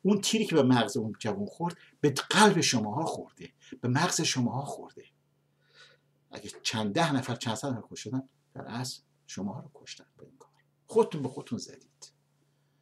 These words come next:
بازخورد و بازتابش خیلی زیاده. این ور قضیه هشتاد میلیونه. شما فوقش هشتصد هزار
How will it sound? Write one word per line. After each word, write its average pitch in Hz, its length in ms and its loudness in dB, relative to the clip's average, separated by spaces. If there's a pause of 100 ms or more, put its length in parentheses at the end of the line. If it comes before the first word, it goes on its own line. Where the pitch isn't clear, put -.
(300)
بازخورد 107 520 -8
و 127 60 -4
بازتابش - 420 -8
خیلی 220 240 -6
زیاده. - 480 -14 (320)
این 135 160 2
ور 120 240 2
قضیه 135 260 -4
هشتاد 208 380 -4
میلیونه. 104 400 -8 (1080)
شما 120 180 -4
فوقش - 340 -6
هشتصد - 320 -8
هزار - 240 -12